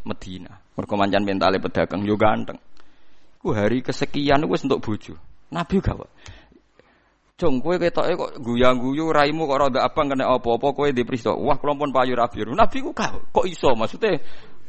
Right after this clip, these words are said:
wong perantauan lagi seminggu wis entuk napa? Bojo. Nabi ra iso, pinter. <laughs> Jadi jangan kira ngomong gitu itu pelecehan pada napa? Nabi. Sahabat pinter.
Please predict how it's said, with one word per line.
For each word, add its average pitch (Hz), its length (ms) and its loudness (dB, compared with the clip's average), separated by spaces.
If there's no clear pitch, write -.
wong 165 240 4
perantauan 156 560 2
lagi 170 160 0
seminggu 160 320 0
wis 170 160 6
entuk 147 160 2
napa? 156 240 -2
Bojo. - 440 6
Nabi 190 320 2
ra 233 160 6
iso, 175 480 2
pinter. 247 320 2
<laughs> - 80 2
Jadi 190 240 4
jangan 202 380 0
kira 220 320 0
ngomong 214 260 0
gitu 226 320 -2
itu 254 80 0
pelecehan 202 400 2
pada 190 300 2
napa? 196 260 0
Nabi. - 380 -4
Sahabat - 500 0
pinter. 233 460 0